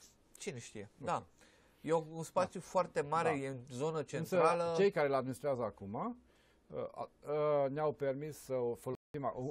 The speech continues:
Speaker 2: o încăpere care oricum
Speaker 1: Am
Speaker 2: era
Speaker 1: înțeles.
Speaker 2: goală și
Speaker 1: Bun,
Speaker 2: acolo vor fi
Speaker 1: deci,
Speaker 2: operatorii.
Speaker 1: practic, în momentul în care vin reprezentanții unei secții de votare, președintele va intra în Palatul Prefecturii al Consiliului Județean cu procesul verbal,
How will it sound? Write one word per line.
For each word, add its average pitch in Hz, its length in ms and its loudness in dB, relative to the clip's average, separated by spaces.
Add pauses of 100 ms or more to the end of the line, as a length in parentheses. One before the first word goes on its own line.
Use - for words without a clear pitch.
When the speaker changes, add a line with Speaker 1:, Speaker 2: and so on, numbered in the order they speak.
Speaker 2:
o 151 60 4
încăpere 120 680 -2
care 110 200 -2 (160)
oricum 131 140 -4
Speaker 1:
Am 143 120 -2
Speaker 2:
era 220 100 -2
Speaker 1:
înțeles. 135 260 -2
Speaker 2:
goală 180 200 -4
și 170 60 -4
Speaker 1:
Bun, 196 120 8
Speaker 2:
acolo 165 200 2
vor 131 120 -2
fi 175 60 4
Speaker 1:
deci, 175 180 8
Speaker 2:
operatorii. 95 280 -8 (240)
Speaker 1:
practic, 220 400 2
în 214 60 -2
momentul 196 340 0
în 190 60 -6
care 165 180 2
vin 180 360 -6
reprezentanții 156 760 -2
unei 147 140 -4
secții 170 340 -4
de 147 100 4
votare, 135 580 2
președintele 165 760 2
va 151 180 4
intra 170 640 2
în 185 560 0 (680)
Palatul 165 460 6
Prefecturii 143 680 0
al 120 140 2 (100)
Consiliului 143 440 -6
Județean 139 380 -2 (280)
cu 180 100 -6
procesul 196 520 0
verbal, 143 640 4